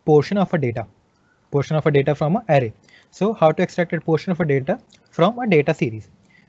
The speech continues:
So I guess you have, re-, if you're attending the last class, you have rem-,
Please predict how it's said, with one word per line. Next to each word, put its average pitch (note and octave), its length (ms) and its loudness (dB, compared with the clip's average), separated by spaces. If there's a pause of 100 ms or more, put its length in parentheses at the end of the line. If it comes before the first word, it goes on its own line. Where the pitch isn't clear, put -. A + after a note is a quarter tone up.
So E3+ 220 0
I D#3 180 0
guess D#3+ 220 0
you E3+ 80 2
have, D3 120 2
re-, D3 220 -2
if C#3 120 -8
you're D3 120 0
attending C#3 400 -4
the E3 80 2
last C3+ 240 -2
class, E3 220 -4
you C#3 120 -2
have C3 120 -2
rem-, C3 300 -2